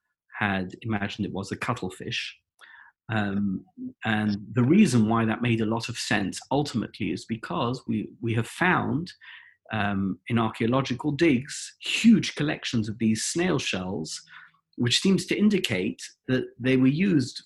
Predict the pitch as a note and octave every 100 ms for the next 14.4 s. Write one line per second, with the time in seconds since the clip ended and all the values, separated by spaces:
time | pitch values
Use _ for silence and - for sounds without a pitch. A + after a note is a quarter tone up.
0 | - C3 A#2+ A#2+ - - A#2 A2+ A2+ A2+
1 | G#2 F#2+ C2+ F2+ D3+ D3 - - - C3+
2 | C#3 C#3 D3 C#3+ C#3 D3+ E3+ - - F#4
3 | B2+ - - - - A#2 A#2 - B3 C#3+
4 | E3+ - C3 C3 - - - E3+ - C#3
5 | - G2 - C#3+ C3 C3 A#2 A2+ - -
6 | - - - C#3 - G3 F#3 D3+ C#3 C#3+
7 | A2+ - - C3 - A#2+ - - G2 F#2
8 | D#3 - - _ - G#3 F3+ D#3+ E3 C#3+
9 | C3 C#3+ C#3 D3 - A#2 A#2 C3 B2+ A#2+
10 | A#2 A#2+ A#2 B2 - A2+ - A2 - -
11 | F#2+ G2+ D3+ - E3 A3 G#3+ G3+ G#3 G#3+
12 | F#3 - C#3+ A#2 G2+ - - _ - -
13 | - - - - E3+ A3 B3 G#3 D3+ G3+
14 | D#3+ A2 G2+